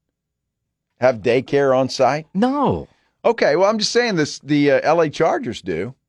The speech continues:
Speaker 1: but they charge seventy-five bucks per kid.
Speaker 2: A day?
Speaker 1: Yes.
Speaker 2: I'm sure, I mean, seems about right.
Speaker 1: Does it?
Speaker 2: I mean,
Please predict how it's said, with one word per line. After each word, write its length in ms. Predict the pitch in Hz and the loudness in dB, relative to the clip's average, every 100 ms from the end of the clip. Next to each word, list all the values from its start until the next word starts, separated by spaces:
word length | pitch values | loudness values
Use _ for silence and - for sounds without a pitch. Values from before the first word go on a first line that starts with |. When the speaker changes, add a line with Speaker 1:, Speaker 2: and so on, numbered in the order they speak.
| _ _ _ _ _ - - - _ _ _ _ _ _ _ _ _ - | _ _ _ _ _ -16 -16 -16 _ _ _ _ _ _ _ _ _ -6
Speaker 1:
but 180 | 143 139 | -4 -2
they 140 | 143 | -4
charge 640 | - 175 185 139 92 - - | -4 -6 -2 -2 -4 -10 -14
seventy-five 1000 | - - 175 180 175 - 147 143 123 | -8 -2 -2 -2 -8 -4 -2 -2 -4
bucks 300 | 95 135 - | -2 -2 -2
per 280 | - - 131 | -14 -8 -6
kid. 440 | 110 - 151 - - _ _ _ _ _ - | -6 -8 -8 -8 -12 _ _ _ _ _ -6
Speaker 2:
A 80 | 95 | -4
day? 380 | 90 123 220 - - | 0 -2 -4 -14 -6
Speaker 1:
Yes. 640 | 185 285 262 160 - - | 0 2 0 -4 -10 -14
Speaker 2:
I'm 140 | 269 135 | -12 -12
sure, 340 | - 147 127 139 - | -10 -10 -10 -12 -14
I 20 | |
mean, 380 | 151 120 92 107 _ _ _ _ _ _ _ _ _ _ _ _ _ _ _ _ | -8 -6 -6 -10 _ _ _ _ _ _ _ _ _ _ _ _ _ _ _ _
seems 240 | 151 113 | -6 -6
about 240 | 90 98 - | -4 -8 -6
right. 260 | 110 - _ _ _ | -8 -10 _ _ _
Speaker 1:
Does 240 | 123 170 | -2 -2
it? 180 | 294 269 _ _ _ _ _ _ _ _ _ - | -2 -6 _ _ _ _ _ _ _ _ _ -8
Speaker 2:
I 60 | 110 | -4
mean, 260 | 85 76 | -2 -4